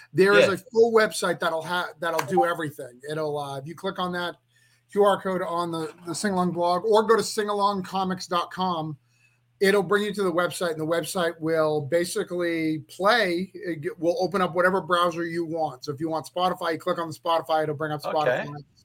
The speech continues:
Speaker 1: It'll bring up the song, and then you can read the comic along as you go. So you can
Speaker 2: That's very
Speaker 1: read it
Speaker 2: cool, eh?
Speaker 1: and, one page at a time, and it'll sing the song to you as you go.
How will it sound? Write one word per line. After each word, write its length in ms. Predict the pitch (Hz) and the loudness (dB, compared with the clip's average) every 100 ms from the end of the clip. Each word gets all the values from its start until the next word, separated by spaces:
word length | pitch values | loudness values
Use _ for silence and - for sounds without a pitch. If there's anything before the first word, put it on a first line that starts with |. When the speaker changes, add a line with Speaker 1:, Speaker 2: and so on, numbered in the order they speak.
| - | -2
Speaker 1:
It'll 160 | 180 175 | 2 4
bring 180 | 175 202 | 4 2
up 80 | |
the 100 | 208 | 0
song, 340 | 185 202 202 208 | -2 0 0 0
and 100 | 180 | 2
then 100 | 185 | 4
you 100 | 196 | 2
can 220 | 190 165 | 0 0
read 300 | 165 202 220 | 2 2 2
the 80 | 185 | 0
comic 380 | - 196 190 185 | 0 0 0 0
along 420 | 180 214 233 170 | 0 2 2 0
as 160 | 160 139 | -4 -6
you 100 | 160 | -2
go. 160 | 170 185 - 120 | 2 2 2 -6
So 120 | 143 | -10
you 60 | 143 | -10
can 200 | 151 135 - | -10 -12 -4
Speaker 2:
That's 300 | 147 151 - | 0 0 -2
very 180 | 143 185 | 0 2
Speaker 1:
read 140 | 202 | 4
it 60 | 202 | 4
Speaker 2:
cool, 100 | 123 | 4
eh? 80 | 127 | 4
Speaker 1:
and, 80 | 170 - _ _ _ 160 | 2 0 _ _ _ -6
one 300 | 160 180 190 | 0 2 4
page 260 | 196 185 | 4 4
at 100 | 185 | 2
a 60 | 180 | 0
time, 540 | 180 185 185 190 185 | 0 0 2 2 0
and 180 | 180 170 | -2 -4
it'll 200 | 165 160 | -4 -6
sing 340 | 156 - 190 190 | -6 -4 -2 0
the 80 | |
song 460 | 180 190 185 190 185 | -2 0 2 2 0
to 100 | 185 | -2
you 260 | 185 170 156 | -2 0 0
as 220 | 156 156 | -2 -2
you 80 | 156 | -2
go. 320 | 196 185 - | -2 -2 -4